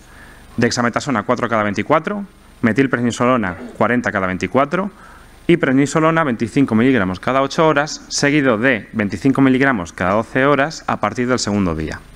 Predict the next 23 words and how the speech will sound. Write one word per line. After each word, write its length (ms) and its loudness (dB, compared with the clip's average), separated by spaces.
La 320 6
fluorocortisona 1040 2
nos 300 2
la 180 4
vamos 180 0
a 40 0
reservar 420 -2
para 240 -2
cuando 180 -2
una 120 0
vez 140 0
esté 260 -2
resuelta 320 -2
la 100 2
crisis 640 -4
y 280 4
el 100 -2
paciente 680 0
pueda 540 0
tolerar 320 -2
la 100 -2
vía 160 -4
oral. 220 -8